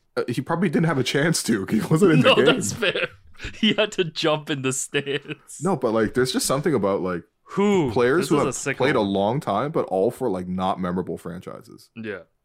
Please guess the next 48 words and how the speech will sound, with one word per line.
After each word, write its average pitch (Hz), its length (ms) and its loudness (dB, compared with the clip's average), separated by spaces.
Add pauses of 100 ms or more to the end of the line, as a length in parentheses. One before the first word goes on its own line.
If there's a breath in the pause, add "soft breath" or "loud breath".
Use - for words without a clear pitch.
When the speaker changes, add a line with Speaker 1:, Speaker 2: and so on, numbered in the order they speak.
(140)
Speaker 1:
You 101 80 0
know 98 80 0
what 90 40 -2
I 87 40 -4
mean? 98 200 0
Like, 139 180 2
Speaker 2:
Well, - 120 -20 (200)
Speaker 1:
there's 110 260 -2
Speaker 2:
no, 147 180 4
Speaker 1:
not 135 60 4
Speaker 2:
it's 107 100 -2
Speaker 1:
one 117 140 4
Speaker 2:
true. 120 100 0
Speaker 1:
team 123 220 0
that 104 80 2
you 101 160 0
know 95 320 0
him 90 80 -6
from. - 340 -16 (120)
And 98 140 -4
I 95 60 0
think 104 180 -2
that's 95 280 -2
maybe, 92 260 -2
like, 78 240 -6 (220)
what's 104 220 -2
the 131 60 2
Speaker 2:
Man, 110 140 0
Speaker 1:
trickiest 95 400 -4
part. 87 280 -8
Speaker 2:
I 127 100 -4
feel 214 240 -2
like, 339 180 -10
I 135 80 -2
feel 277 200 -4
like 311 160 -6
this 165 160 -4
could 151 160 -4
be, 139 120 -4
like, 123 200 -4
an 110 100 -4
official 117 460 -6
game. 104 320 -6
Like, 101 140 -10
if 101 100 -10
we 113 140 -4
had, 123 200 -2
like, 107 160 -4